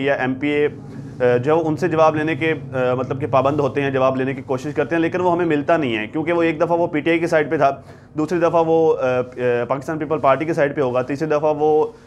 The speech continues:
अ, पाकिस्तान Muslim League Noon की साइड पे होगा। तो हर दफ़ा वो ये कह देगा, "जी फलानी पार्टी ने मेरा साथ नहीं दिया, इसलिए मैं पार्टी change कर रहा हूँ, फलाने, अ, जो last time जो है मैं जिसके साथ था उसने जो है वो,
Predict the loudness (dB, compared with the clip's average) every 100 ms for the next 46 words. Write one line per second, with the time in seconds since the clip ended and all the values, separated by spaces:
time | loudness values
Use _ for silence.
0 | -20 -4 -2 0 -2 -2 -4 -2 -2 -2
1 | -2 -2 0 0 2 2 2 2 -2 -8
2 | -20 -20 -8 2 4 6 2 2 2 4
3 | 4 4 2 2 0 2 0 0 -2 0
4 | 0 2 2 2 0 0 2 2 2 0
5 | 0 0 0 -2 0 2 2 0 -4 -4
6 | -2 0 0 -2 -4 -2 0 0 2 2
7 | 2 0 2 2 2 -2 -2 -2 -2 -6
8 | -6 -2 0 0 -2 -2 -4 -2 0 0
9 | -2